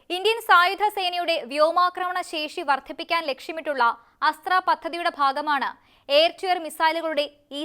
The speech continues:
ശ്രേണി. അസ്ത്ര മാർക്ക് ടുവിന്റെ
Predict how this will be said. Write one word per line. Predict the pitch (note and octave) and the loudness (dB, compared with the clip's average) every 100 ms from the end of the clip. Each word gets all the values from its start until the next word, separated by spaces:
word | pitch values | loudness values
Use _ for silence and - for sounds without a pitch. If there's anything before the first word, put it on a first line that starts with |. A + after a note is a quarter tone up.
| D4 | -10
ശ്രേണി. | A3+ G3+ G#3 _ _ _ _ - - - - _ _ _ _ _ _ - C#4 | -14 -14 -18 _ _ _ _ -8 -8 -8 -14 _ _ _ _ _ _ 0 0
അസ്ത്ര | C#4 F#4 F#4 F4 | 2 4 4 6
മാർക്ക് | D4 D4+ - | 4 4 0
ടുവിന്റെ | F#4 F4 | -6 -4